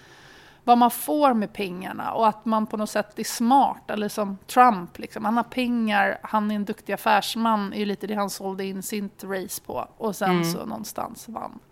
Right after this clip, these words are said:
Speaker 1: Alltså
Speaker 2: Men här tänker jag, men är det inte också väldigt stora skillnader, eh, alltså i U S A så har ju det här med liksom, eh, f-, människors, eh, förmögenheter och, eh,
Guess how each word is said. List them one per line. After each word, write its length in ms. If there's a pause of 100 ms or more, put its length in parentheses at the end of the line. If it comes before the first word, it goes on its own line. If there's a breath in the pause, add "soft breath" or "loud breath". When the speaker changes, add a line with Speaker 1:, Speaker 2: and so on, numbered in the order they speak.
(480 loud breath)
Speaker 1:
Alltså 240
Speaker 2:
Men 80
här 100
tänker 220
jag, 240
men 140
är 40
det 60
inte 140
också 180
väldigt 240
stora 260
skillnader, 520 (400)
eh, 60
alltså 140
i 120
U 160
S 160
A 180
så 160
har 80
ju 80
det 60
här 180
med 500 (360)
liksom, 400
eh, 60 (180)
f-, 240 (260)
människors, 920
eh, 380 (260)
förmögenheter 1000
och, 460
eh, 420